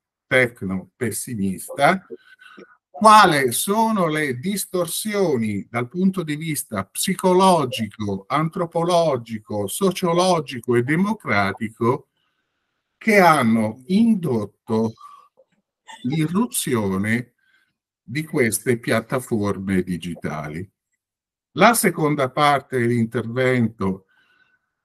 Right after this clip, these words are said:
si concentrerà sulle risposte che ha dato la sovranità alla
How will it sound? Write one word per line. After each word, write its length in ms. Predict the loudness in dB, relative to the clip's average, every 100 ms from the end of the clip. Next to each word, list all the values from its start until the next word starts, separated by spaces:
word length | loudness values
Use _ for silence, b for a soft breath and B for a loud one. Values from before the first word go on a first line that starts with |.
| -20
si 200 | -4 2 4
concentrerà 920 | 4 -2 0 -2 0 4 4 4 2
sulle 720 | 0 -2 -2 0 2 0 -2
risposte 1080 | -2 0 -2 0 2 2 0 -4 -4 -4 _ _
che 160 | -4 -2
ha 100 | 0
dato 420 | 4 4 4 0
la 120 | -2
sovranità 1120 | -2 -4 -2 0 0 -2 -2 0 2 0 -6 _ _ _ _ _
alla 880 | -2 0 2 0 -2 -2 -2 -4 -6